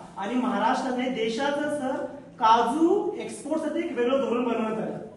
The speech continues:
तोपर्यंत महाराष्ट्रामध्ये ही प्रोसेस चालू झालेली होती. तोपर्यंत आम्ही महाराष्ट्रामध्ये देवेंद्रजींना हे सांगत होतो की, हा उद्योग फार मोठा आहे, पस्तीस टक्के वाटा महाराष्ट्राचा आहे आणि महाराष्ट्रामध्ये अत्यंत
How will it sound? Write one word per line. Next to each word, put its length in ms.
तोपर्यंत 800
महाराष्ट्रामध्ये 680
ही 80
प्रोसेस 320
चालू 200
झालेली 280
होती. 240
तोपर्यंत 360
आम्ही 420
महाराष्ट्रामध्ये 680
देवेंद्रजींना 600
हे 80
सांगत 240
होतो 420
की, 140
हा 180
उद्योग 480
फार 220
मोठा 300
आहे, 520
पस्तीस 380
टक्के 200
वाटा 300
महाराष्ट्राचा 540
आहे 180
आणि 120
महाराष्ट्रामध्ये 800
अत्यंत 580